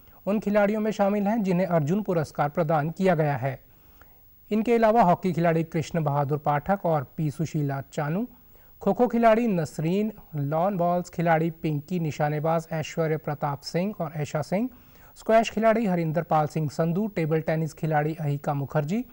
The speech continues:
पहलवान सुनील कुमार और अंतिम वुशु खिलाड़ी एन रोशिबिना देवी, दृष्टिहीन क्रिकेटर इल्लूरी अजय कुमार रेड्डी, पैरा तीरंदाज शीतल देवी और पैरा कनोइंग खिलाड़ी प्राची यादव को भी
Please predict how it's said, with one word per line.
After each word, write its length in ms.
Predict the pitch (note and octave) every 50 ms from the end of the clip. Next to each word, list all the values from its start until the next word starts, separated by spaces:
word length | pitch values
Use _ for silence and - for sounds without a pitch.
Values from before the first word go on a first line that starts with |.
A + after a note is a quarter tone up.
| - - - - - - - - _ -
पहलवान 420 | - F#3 F3+ G3 G3 A3 A#3 B3 A#3
सुनील 320 | - - F#3+ F#3 F#3 F#3
कुमार 400 | F#3 - F#3 E3+ E3 E3 E3 F3 E3
और 200 | D#3+ D#3+ D#3 D#3
अंतिम 460 | E3+ E3+ E3 E3 D#3 - G#3+ G#3+ G#3+
वुशु 500 | G3 E3 D3+ D3+ D#3 D3 - - - F3+ F3 - -
खिलाड़ी 420 | - D#3+ D#3 D3+ D#3+ D#3+ D#3+ D#3+ -
एन 220 | E3+ E3+ F3 G3 G3+ - - - - - D#3
रोशिबिना 800 | D#3 D3+ D#3+ D#3+ - - F#3+ E3 E3 F3 F#3 G3+ F3+ C#3 - -
देवी, 280 | D3 E3 E3 D#3+ E3 D3 C3+ C#3
दृष्टिहीन 540 | C#3+ E3 D#3+ - - - G#3+ F#3+ A3 A#3
क्रिकेटर 480 | A3 - A3 G#3 A3+ G#3 - A#3 A#3+ A3+ -
इल्लूरी 400 | F#3 F3 E3 F3 F3 F#3+ G#3 G#3+ F#3
अजय 300 | E3+ D#3+ C#3+ D#3 E3+ E3
कुमार 320 | - D#3+ D3+ C#3+ C#3+ C#3
रेड्डी, 340 | D3 D3 C#3 C3+ F3 A3 B3 - - - - - - - - - - -
पैरा 200 | - F#3+ G#3 A3+
तीरंदाज 540 | A3 A3 G#3+ G#3+ G#3+ G#3 G#3+ G#3 G#3 G3 - -
शीतल 400 | - - E3 D#3+ D3+ F3 D#3+ D#3
देवी 300 | D3 D#3 D#3+ D#3+ F3+ G3+
और 200 | - E3 D#3+ D#3 C#3+ - -
पैरा 300 | E3 E3 F3+ G3+ A3 G#3+ - - - -
कनोइंग 420 | - E3 D3+ D3+ D#3+ F3 F#3+ G3 F3+ - - -
खिलाड़ी 420 | - D#3 D#3 E3 E3+ E3+ E3 C#3 A#2+ - -
प्राची 400 | - F3 E3+ D3+ - - G#3 F3+
यादव 220 | D#3 D3 D3+ F#3+ G#3+
को 180 | G3+ - G#3+ G3
भी 260 | E3 E3 E3+ D#3 -